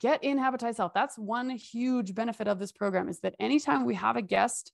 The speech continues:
or excuse me, anytime we have a client in here that has something that's beyond my scope of practice,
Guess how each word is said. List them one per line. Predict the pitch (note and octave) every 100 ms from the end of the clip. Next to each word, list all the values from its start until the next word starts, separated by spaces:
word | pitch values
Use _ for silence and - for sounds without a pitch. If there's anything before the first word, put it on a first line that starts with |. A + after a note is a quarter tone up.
| _
or | -
excuse | F#3+ A#3
me, | G3+
anytime | - C4 B3+
we | B3
have | G#3+ A#3
a | G#3 G3+
client | - B3+ D#4+ -
in | G#3+
here | G#3 F#3+ F#3+
that | -
has | G3 A3+ G#3+ _ _ _ _
something | - C#4+ D4+
that's | C4+
beyond | G3 G#3 G#3 B3+
my | A#3
scope | B3+ - A#3
of | A#3+
practice, | - A3 D#4 E4+ -